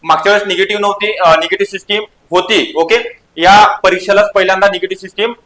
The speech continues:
लागू करण्यात आलेली होती. ओके, निगेटिव्ह सिस्टीम पण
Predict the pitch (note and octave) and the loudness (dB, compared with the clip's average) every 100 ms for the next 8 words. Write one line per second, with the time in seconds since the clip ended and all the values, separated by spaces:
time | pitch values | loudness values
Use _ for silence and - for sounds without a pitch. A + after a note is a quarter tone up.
0 | _ D#3+ D#3+ F3 F#3+ F3 F#3 F#3+ E3 E3 | _ 2 2 2 2 0 2 2 2 -2
1 | G3 B3 _ _ - E3+ E3+ A#2 - - | -8 -10 _ _ -4 -4 -4 -8 -8 -10
2 | E3+ A#3 B3+ - - _ _ D#3 D#3+ E3+ | -2 -2 -2 -6 -20 _ _ -10 -6 -6
3 | - G3 G3 E3+ - F3+ F3+ F#3+ | -6 -8 -8 -14 -12 -12 -4 0